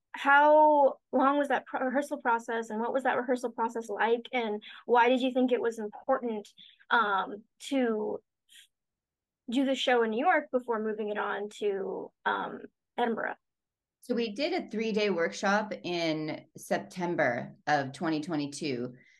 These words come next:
Speaker 2: just because we needed to see the whole script in front of an audience finally. Because
Speaker 1: Mm-hmm.
Speaker 2: I've been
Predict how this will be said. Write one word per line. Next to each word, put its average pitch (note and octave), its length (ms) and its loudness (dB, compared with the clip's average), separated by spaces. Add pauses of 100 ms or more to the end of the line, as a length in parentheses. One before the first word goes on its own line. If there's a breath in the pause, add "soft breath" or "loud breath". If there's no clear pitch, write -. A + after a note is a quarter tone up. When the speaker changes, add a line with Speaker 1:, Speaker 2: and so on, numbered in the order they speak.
(440 soft breath)
Speaker 2:
just G#3 200 -4
because G3+ 360 2
we F#3 120 0
needed E3 200 -4
to E3 120 -8
see F3+ 260 -4
the D#3+ 120 -2
whole D#3 300 2
script D3 420 -6
in C#3 100 -8
front C#3+ 180 0
of B2+ 60 -2
an B2 140 -4
audience B2+ 460 -4
finally. A#2+ 500 -8 (280)
Because C4+ 140 2
Speaker 1:
Mm-hmm. A#3+ 100 4
Speaker 2:
I've F3 120 -2
been F3 100 -14